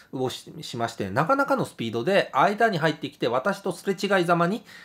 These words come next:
テールがスリップし、トラックの横腹が目の前に、えー、飛び込んできました。恐ろしい。えー、相手は貨物のコンタナ、えー、コンテナを運ぶサイズです。一瞬で道路横に跳ね飛ばされ、エアバッ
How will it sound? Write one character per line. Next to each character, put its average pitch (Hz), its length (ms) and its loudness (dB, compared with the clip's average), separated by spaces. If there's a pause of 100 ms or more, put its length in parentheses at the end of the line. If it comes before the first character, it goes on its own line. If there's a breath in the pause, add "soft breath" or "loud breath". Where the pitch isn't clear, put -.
テ 196 120 2
ー 233 100 0
ル 240 100 -2
が 220 140 6
ス 233 100 -6
リ 196 140 -2
ッ - 80 -20
プ 131 100 -4
し、 151 220 0
ト 175 100 0
ラ 226 120 6
ッ - 20 -
ク 156 160 -4
の 107 100 0
横 110 220 0
腹 156 180 6
が 143 140 4
目 120 100 -2
の 165 100 -2
前 202 180 2
に、 92 220 -8 (340 loud breath)
え 104 100 -6
ー、 101 40 -6
飛 143 160 -6
び 220 60 -4
込 294 140 6
ん 254 80 4
で 139 80 0
き - 80 -4
ま 101 100 -4
し - 60 -10
た。 - 100 -14
恐 127 220 -6
ろ 240 80 2
し - 80 -4
い。 - 180 -4 (400 loud breath)
え 113 240 -6
ー、 - 60 -6
相 233 160 6
手 262 140 2
は 143 240 8
貨 233 120 4
物 190 200 -2
の 107 100 -4
コ 135 160 -4
ン 139 80 -8
タ 139 100 -2
ナ、 139 280 -8
え 101 100 -4
ー、 101 60 -6
コ 165 120 2
ン 170 80 2
テ 170 120 2
ナ 156 120 2
を 147 80 4
運 190 280 0
ぶ 196 80 -2
サ 175 160 6
イ 107 80 0
ズ 90 80 -12
で 95 80 -8
す。 98 200 -8 (300 loud breath)
一 165 140 2
瞬 247 420 -8
で 208 460 4
道 196 300 2
路 214 200 4
横 202 260 0
に 180 140 -2
跳 160 140 0
ね 185 100 -2
飛 190 160 -4
ば 180 100 2
さ 185 200 4
れ、 110 180 0 (160 loud breath)
エ 156 160 4
ア 196 100 6
バ 202 120 4
ッ 208 80 -4